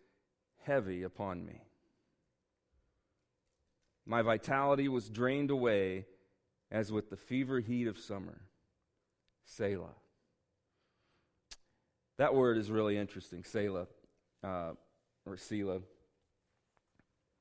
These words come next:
Depending on where you look it up, you'll get different definitions for what this word means. It's a musical term.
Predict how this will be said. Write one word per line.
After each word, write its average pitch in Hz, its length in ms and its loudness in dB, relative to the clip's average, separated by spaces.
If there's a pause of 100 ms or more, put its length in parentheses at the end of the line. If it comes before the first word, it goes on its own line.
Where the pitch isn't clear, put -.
(1040)
Depending 160 360 6
on 131 160 6
where 147 120 10
you 139 140 6
look 131 180 4
it 117 80 4
up, 117 360 6
you'll 110 180 2
get 110 320 0
different 110 340 -2
definitions 98 920 -4
for 95 80 -6
what 95 200 -4
this 98 220 -6
word 95 240 -4
means. 90 540 -8 (1300)
It's - 140 -6
a - 20 -2
musical 147 540 4
term. 98 480 -8